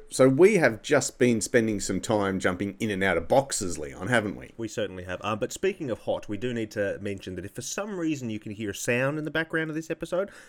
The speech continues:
Speaker 2: that's 'cause there's a fan going on in this room
Speaker 1: <laughs>
Speaker 2: because
Speaker 1: We got
Speaker 2: it,
Speaker 1: heaps of fans.
Speaker 2: because it is unmarried child hot in this room at the moment,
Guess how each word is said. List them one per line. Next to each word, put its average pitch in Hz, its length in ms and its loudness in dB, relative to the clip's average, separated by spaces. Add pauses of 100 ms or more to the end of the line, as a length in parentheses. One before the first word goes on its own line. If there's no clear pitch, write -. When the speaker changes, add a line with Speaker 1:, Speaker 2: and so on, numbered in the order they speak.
(120)
Speaker 2:
that's 202 160 -2
'cause 190 160 -2
there's 180 180 2
a 165 60 -4
fan 233 400 2
going 113 260 4
on 101 120 -2
in 95 60 -6
this 98 200 -6
room 107 240 -2
Speaker 1:
<laughs> - 0 -
Speaker 2:
because 139 360 0
Speaker 1:
We - 40 2
got - 140 2
Speaker 2:
it, 339 100 6
Speaker 1:
heaps 370 160 2
of 339 80 2
fans. 90 300 0
Speaker 2:
because 165 560 2
it 165 280 2
is 151 420 2 (140)
unmarried 160 720 2
child 175 520 4
hot 110 400 0 (120)
in 117 200 -2
this 117 180 -2
room 127 200 4
at - 100 6
the 117 120 8
moment, 135 380 8